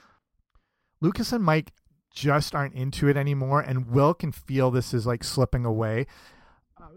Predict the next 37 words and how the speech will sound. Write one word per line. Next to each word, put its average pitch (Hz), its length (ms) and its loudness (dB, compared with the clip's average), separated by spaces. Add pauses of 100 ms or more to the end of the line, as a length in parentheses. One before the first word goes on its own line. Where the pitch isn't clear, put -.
you 165 140 0
know, 147 100 2
while 143 160 6
this 180 220 4
is 190 80 -8
going 185 240 2
on, 160 300 4
Joyce 160 400 4
has 160 100 0
gone 139 380 2
to 131 140 -2
Hopper 143 640 4
about 131 220 0
her 123 120 2
thoughts 139 360 0
of 127 60 -4
the 120 80 -4
town 135 320 0
being 131 180 -2
under 123 220 -2
this, 120 340 -4
you 131 120 -2
know, 117 240 -2 (200)
demagnetization. 127 1200 -2 (560)
She 165 160 0
thinks 180 200 2
there's 147 180 2
a 143 40 2
machine 175 440 0
that's 151 180 -4
cr-, - 320 -10
um, 123 220 -2
controlling 139 420 0
all 135 220 2
the 139 80 2
electromagnetic 123 1080 -2
field, - 560 -2